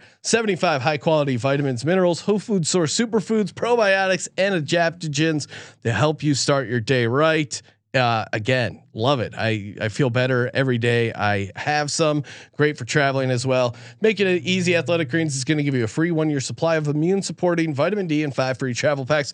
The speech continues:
with your first purchase. All you gotta do is go to athletic greens dot com slash S G P,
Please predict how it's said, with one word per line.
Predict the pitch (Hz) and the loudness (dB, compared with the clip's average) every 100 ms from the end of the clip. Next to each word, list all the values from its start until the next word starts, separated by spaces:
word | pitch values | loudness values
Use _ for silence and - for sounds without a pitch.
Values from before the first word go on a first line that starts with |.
| - - - | -14 -12 -4
with | 190 | -2
your | 151 | 2
first | 180 - | 0 2
purchase. | 180 170 165 | 0 0 0
All | 190 226 | 2 4
you | |
gotta | 208 190 | 2 2
do | 196 | 0
is | 190 | 0
go | 143 175 | 2 2
to | 160 | 4
athletic | 185 190 202 185 | 2 2 0 0
greens | 180 180 147 | 0 -2 0
dot | 175 165 | 0 0
com | 175 180 165 | 2 2 0
slash | 170 156 - - | 0 0 -2 -2
S | 160 151 | -2 -2
G | 147 139 | -4 -4
P, | 123 160 143 | -2 -2 -2